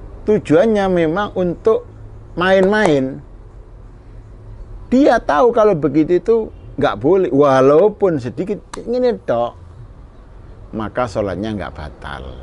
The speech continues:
Jadi gini, ya. Jadi cara mengingatkannya perempuan dengan keplok itu ada delapan.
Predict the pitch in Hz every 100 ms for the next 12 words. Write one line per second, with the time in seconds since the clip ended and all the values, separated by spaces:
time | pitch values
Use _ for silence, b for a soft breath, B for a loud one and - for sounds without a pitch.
0 | - - - - - - - 90 85 80
1 | 78 - - - - - - - - -
2 | - - - - - - - - - -
3 | 135 - 220 190 147 147 147 147 143 143
4 | 135 131 123 - - 127 113 87 82 -
5 | - - 127 127 110 131 131 120 135 127
6 | 117 117 117 110 101 85 107 - 95 -
7 | 107 139 190 175 B B B B B -
8 | 156 117 - - 131 143 143 147 147 151
9 | - - - - - - 131 120 101 -
10 | 113